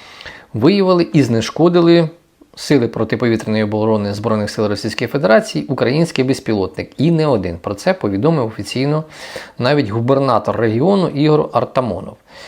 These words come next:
І Міністерство оборони Російської Федерації сказало, що там були не лише безпілотники, вони також збили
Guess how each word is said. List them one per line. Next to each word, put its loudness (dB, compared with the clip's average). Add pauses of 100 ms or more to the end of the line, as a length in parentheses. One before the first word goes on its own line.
(140)
І 4
Міністерство 0
оборони 2
Російської -4
Федерації 0
сказало, 2
що 0
там 0
були 2
не 2
лише 0
безпілотники, -2
вони -2
також -2
збили -2